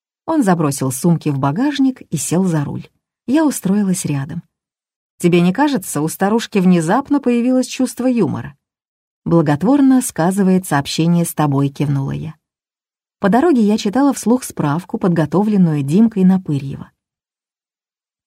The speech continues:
"У него нет дочерей", сообщила я. "По крайней мере, официально.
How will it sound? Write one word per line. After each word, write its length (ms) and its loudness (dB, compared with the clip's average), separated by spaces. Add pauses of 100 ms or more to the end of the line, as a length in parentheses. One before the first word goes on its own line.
(260)
"У 80 2
него 220 6
нет 240 2
дочерей", 420 0
сообщила 500 -6
я. 240 -8 (380)
"По 120 2
крайней 340 2
мере, 240 2
официально. 640 -4